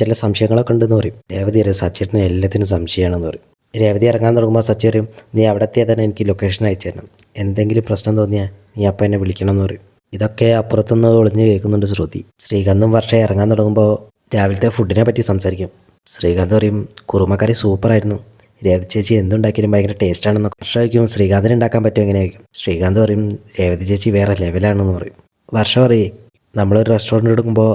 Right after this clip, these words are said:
അവിടുത്തെ ചീഫ് ഷെഫ് ആരായിരിക്കും എന്ന് അറിയുമെന്ന്" ചോദിക്കും. ശ്രീകാന്ത് പറയും, "ഞാനല്ലേ?" എന്ന് ചോദിക്കും. വർഷ പറയും, "അല്ല, രേവതി അടുത്ത് ആയിരിക്കും" എന്ന് പറയും. "എങ്കിലേ റെസ്റ്റോറൻറ്റ് നന്നായിട്ട് റൺ ചെയ്യും." ശ്രീകാന്ത് ചോദിക്കും, "അപ്പോൾ ഞാനോ? എന്നെ നിനക്ക് വിശ്വാസമില്ല അല്ലേ?" "നീയായിരിക്കും അസിസ്റ്റന്റ് ഷെഫ്,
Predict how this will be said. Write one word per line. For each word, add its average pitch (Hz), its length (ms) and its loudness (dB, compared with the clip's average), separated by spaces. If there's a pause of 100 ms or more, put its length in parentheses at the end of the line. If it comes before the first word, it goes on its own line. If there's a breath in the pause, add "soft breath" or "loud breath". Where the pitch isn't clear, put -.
(140)
അവിടുത്തെ 101 260 -2
ചീഫ് 101 380 -4
ഷെഫ് 113 200 -2
ആരായിരിക്കും 107 440 0
എന്ന് 107 120 0
അറിയുമെന്ന്" 98 320 2
ചോദിക്കും. - 260 -8 (260)
ശ്രീകാന്ത് 101 400 0
പറയും, 110 260 0
"ഞാനല്ലേ?" 101 380 2
എന്ന് 107 140 0
ചോദിക്കും. - 220 -8 (320)
വർഷ 98 180 -4
പറയും, 107 180 0
"അല്ല, 92 180 -2 (420)
രേവതി 104 320 0
അടുത്ത് 110 220 2
ആയിരിക്കും" 113 240 2
എന്ന് 113 180 2
പറയും. - 180 -4 (300)
"എങ്കിലേ 101 400 0 (100)
റെസ്റ്റോറൻറ്റ് 104 500 2
നന്നായിട്ട് 101 440 2
റൺ 92 180 2
ചെയ്യും." 90 160 -4 (260)
ശ്രീകാന്ത് 98 460 0
ചോദിക്കും, 107 160 2
"അപ്പോൾ 104 160 0
ഞാനോ? 104 300 2 (200)
എന്നെ 98 200 2
നിനക്ക് 110 240 0
വിശ്വാസമില്ല 101 460 0
അല്ലേ?" 87 200 -2 (360)
"നീയായിരിക്കും 113 480 2
അസിസ്റ്റന്റ് 110 440 0
ഷെഫ്, - 260 -2